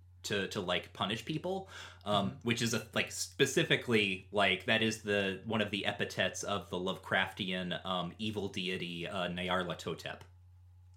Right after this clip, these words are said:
Speaker 2: Mm. Steve, you scamp.
Speaker 1: Right, so there's
Speaker 2: Gosh.
Speaker 1: a sense that, there's a sense that, uh, Margaret White's Christianity is, um, not really a, a, a normal type of Christianity. Um,
Speaker 2: Mm-hmm.
Speaker 1: but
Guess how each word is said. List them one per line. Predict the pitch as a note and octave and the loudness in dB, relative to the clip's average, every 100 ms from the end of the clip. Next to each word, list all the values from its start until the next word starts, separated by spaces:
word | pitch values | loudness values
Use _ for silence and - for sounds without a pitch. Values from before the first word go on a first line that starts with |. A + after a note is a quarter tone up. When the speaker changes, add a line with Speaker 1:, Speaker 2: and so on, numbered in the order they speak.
| A3+ | -14
Speaker 2:
Mm. | B2 C3 C3 C3+ C3+ B2+ A#2 A2+ G#2+ G#2+ G#2 G#2+ - - - _ _ _ - - - | -12 -8 -6 -4 -2 -4 -4 -4 -6 -6 -8 -12 -14 -20 -20 _ _ _ -20 -20 -14
Steve, | - - G3 G3 E3 | -6 0 4 4 4
you | F#3 | 2
scamp. | - C#3+ C#3+ D3 D3+ - - - | 2 2 4 2 0 -8 -2 6
Speaker 1:
Right, | B2+ C3 | 6 8
so | E3 | 8
there's | D3 | 8
Speaker 2:
Gosh. | C3+ | 6
Speaker 1:
a | |
sense | F#3+ F#3+ F#3 | 6 6 6
that, | D3 B2 A#2 | 6 8 8
there's | C3+ B2+ | 4 2
a | A#2+ | 2
sense | D#3 D#3 - | 2 2 4
that, | A#2+ A2 G#2+ | 4 4 6
uh, | G#2 G#2 G2+ F#2+ - A2 | 8 8 8 6 0 2
Margaret | A#2 B2 B2 A#2 G#2+ | 8 10 10 6 4
White's | G#2+ - | 2 0
Christianity | - A#2+ - G#2 G2+ G2+ G2 F#2 | -2 -2 0 2 4 4 2 2
is, | F#2+ F2+ | 0 0
um, | F#2 F2+ E2+ D#2+ - - - - - | 0 0 -2 -6 -12 -16 -16 -16 -10
not | F#2+ G#2+ B2 G3+ A#2+ G2+ | -6 2 4 4 2 -2
really | G#2+ A2 G2+ F#2 E2 - - - - - | 0 0 0 -2 -6 -10 -20 -20 -12 -4
a, | |
a, | F#2 F2 E2 F2+ F2 E2 F2+ | -2 -2 -2 -4 -2 -4 -4
a | |
normal | F2 F#2 F#2 F2 E2+ | -4 -2 -2 -2 -2
type | - E2 | -2 -4
of | D#2 | -6
Christianity. | - E2 - D#2 D#2 D2+ D2+ - - - | -8 -8 -8 -8 -8 -8 -10 -10 -16 -6
Um, | F2 E2 | -4 -4
Speaker 2:
Mm-hmm. | A2 | 0
Speaker 1:
but | A2 G2+ | 0 0